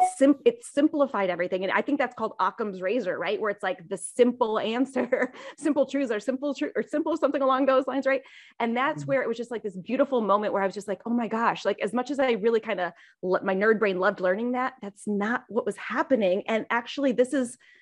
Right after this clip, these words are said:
Speaker 1: so simple to think about. And it means that I can now frame my lifestyle as such where, okay, I need to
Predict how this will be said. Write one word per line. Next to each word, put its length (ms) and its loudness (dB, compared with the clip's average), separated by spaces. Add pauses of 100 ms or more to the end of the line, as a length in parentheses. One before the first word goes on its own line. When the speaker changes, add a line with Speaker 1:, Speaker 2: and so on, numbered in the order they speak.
(120)
Speaker 1:
so 300 4
simple 560 2
to 80 4
think 300 2
about. 380 4
And 140 4
it 100 -2
means 360 4
that 160 2
I 80 2
can 180 0
now 280 -2
frame 380 0
my 200 2
lifestyle 640 -2
as 180 -6
such 240 -6
where, 240 0 (340)
okay, 400 -2
I 120 -4
need 280 -2
to 160 -8